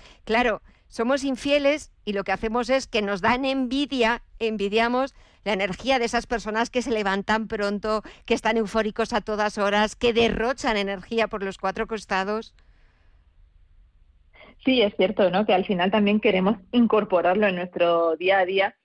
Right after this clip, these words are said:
Speaker 2: y precisamente, pues, eh, a eso nos ayuda también, eh, los rituales de hábitos. Nos ayuda a que podamos, en cierto modo, programar nuestra mente para que no nos cueste tanto el levantarnos por la mañana, sino que cuando, por ejemplo, suena el despertador y suena un poquito antes de lo normal,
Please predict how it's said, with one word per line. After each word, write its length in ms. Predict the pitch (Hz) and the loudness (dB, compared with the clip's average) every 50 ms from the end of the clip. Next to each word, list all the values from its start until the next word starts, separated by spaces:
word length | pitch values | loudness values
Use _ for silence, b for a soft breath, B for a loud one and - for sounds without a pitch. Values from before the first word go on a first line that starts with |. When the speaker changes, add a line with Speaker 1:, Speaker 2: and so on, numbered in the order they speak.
| b b b b | b b b b
Speaker 2:
y 100 | - 202 | -8 -4
precisamente, 760 | 190 180 185 185 196 - 208 190 190 202 190 185 196 208 208 190 | -4 -4 -4 -4 -8 -8 -6 -6 -4 -4 0 2 2 2 2 2
pues, 280 | - 185 170 160 160 - - - - | 0 0 0 0 0 -4 -10 -12 -8
eh, 200 | 180 170 170 165 | -8 -6 -6 -6
a 80 | 151 156 | -8 -10
eso 160 | - - 196 | -6 -4 0
nos 180 | 208 220 220 - | 0 0 2 2
ayuda 240 | 196 185 190 196 | 2 2 2 2
también, 480 | 190 185 185 180 175 180 190 190 214 214 B B B B 233 B | 2 0 -2 0 0 0 0 0 0 -2 B B B B -6 B
eh, 240 | 190 190 185 180 | 0 2 2 2
los 140 | 180 190 180 | 2 0 0
rituales 520 | 180 185 180 180 160 160 165 175 185 190 190 | 0 0 0 0 0 2 2 2 2 2 2
de 140 | 202 175 | 0 0
hábitos. 460 | 160 170 196 185 175 - 165 160 160 175 | 2 2 0 -2 -2 -6 -8 -10 -10 -16
Nos 160 | 165 165 - | -20 -16 -14
ayuda 260 | 165 165 175 175 180 | -8 -4 0 0 2
a 80 | 202 208 | 2 0
que 180 | 202 208 202 180 | 2 0 0 0
podamos, 540 | 175 180 170 165 165 180 196 208 202 - - | 2 0 0 0 0 0 0 -2 -2 -4 -8
en 120 | 202 185 180 | -14 -12 -6
cierto 280 | - 185 180 185 220 214 | -4 -4 -2 0 0 2
modo, 260 | 214 214 214 240 233 _ | 2 2 2 0 -2 _
programar 640 | - 214 208 196 180 190 156 151 156 160 170 202 240 262 | 0 0 2 2 2 0 -2 -4 -2 -2 -2 -2 -2 -2
nuestra 400 | 247 226 220 220 _ - 190 185 | -2 -2 -2 -4 _ -4 -4 -2
mente 420 | 196 214 233 254 - - - - b b b b b b b - | -2 -2 -2 0 0 -2 -2 -2 b b b b b b b -2
para 400 | - 214 208 196 190 175 - _ - | 0 2 2 2 0 -2 -6 _ -8
que 560 | 220 214 208 202 196 190 190 185 185 180 _ _ _ - | -6 -4 -4 -2 -4 -4 -4 -4 -6 -8 _ _ _ -8
no 160 | 240 233 226 | -4 -2 -2
nos 140 | 233 277 285 | -2 -4 -6
cueste 340 | - - 330 330 - 330 302 | -8 -12 -12 -10 -8 -10 -4
tanto 300 | - 202 156 160 - 165 | -4 -4 -4 -4 -4 -4
el 80 | 170 175 | -2 0
levantarnos 540 | 180 185 185 185 185 190 185 190 208 214 214 | 0 0 0 0 -2 -2 -2 -2 -2 -6 -2
por 160 | - 220 214 | -4 -2 -2
la 80 | 208 208 | 0 -2
mañana, 420 | 208 208 202 175 170 170 165 160 - | -2 -2 -4 -4 -6 -10 -10 -12 -10
sino 180 | 185 180 175 | -8 -8 -6
que 140 | 175 190 185 | -4 -4 -2
cuando, 320 | 190 185 185 185 185 180 180 | -2 -2 0 2 0 2 2
por 100 | 175 170 | 0 -2
ejemplo, 300 | 180 - 196 196 226 240 | -2 -4 -2 -2 -2 -2
suena 200 | - 247 233 233 | -2 0 0 0
el 80 | 220 214 | 2 2
despertador 680 | 220 214 - 214 202 - 202 196 214 220 196 - - | 0 0 0 -2 0 2 2 2 4 4 2 2 -2
y 100 | - 190 | -10 -16
suena 200 | - - 180 196 | -12 -4 -2 0
un 80 | 226 226 | 0 2
poquito 340 | - 240 - 226 196 226 208 | 0 -2 -2 -2 -4 -2 -2
antes 260 | 208 202 - 202 196 | -2 -2 -2 -2 -2
de 80 | 202 196 | 0 -2
lo 120 | 196 196 | -2 0
normal, 380 | 190 185 190 196 202 196 233 | 0 -2 0 0 0 0 -2